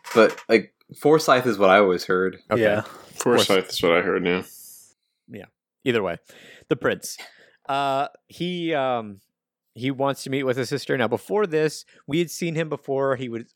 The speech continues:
Speaker 2: often with Chris. He was often curious about what his twin sister was like. Um, but,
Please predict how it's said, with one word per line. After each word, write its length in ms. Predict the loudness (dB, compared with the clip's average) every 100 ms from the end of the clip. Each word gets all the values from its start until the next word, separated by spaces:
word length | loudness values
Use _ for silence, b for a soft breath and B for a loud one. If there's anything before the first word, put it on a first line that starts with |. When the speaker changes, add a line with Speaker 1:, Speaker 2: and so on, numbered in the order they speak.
| _
Speaker 2:
often 560 | -2 -2 -2 -4 -2 0
with 280 | -2 -2 -6
Chris. 320 | -2 0 -2
He 80 | -6
was 160 | -8 -12 -4
often 600 | -2 0 -4 -8 -8 -8
curious 440 | -2 0 -2 -2
about 260 | -2 0 0
what 120 | -2
his 80 | -2
twin 220 | -4 -4
sister 280 | -6 -6 -6
was 160 | -2
like. 340 | 0 0 -2 _ _ _ _ _ -8
Um, 380 | -4 -4 -8 -14 _ _ _ _ _ _ _ -16
but, 380 | -2 0 -2